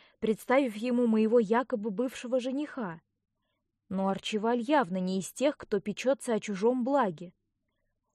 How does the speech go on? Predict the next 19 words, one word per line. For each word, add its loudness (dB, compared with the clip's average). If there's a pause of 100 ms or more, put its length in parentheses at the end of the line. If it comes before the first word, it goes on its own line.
Он 0
показал 2
нам 2
Цветкова 0 (400)
и -10
явно 0
доволен 0
результатом. -2 (920)
Я -2
обернулась 2
к -8
Рэму, 2 (260)
все 0
еще 0
оставаясь 0
в -18
кольце 0
его 2
рук. -2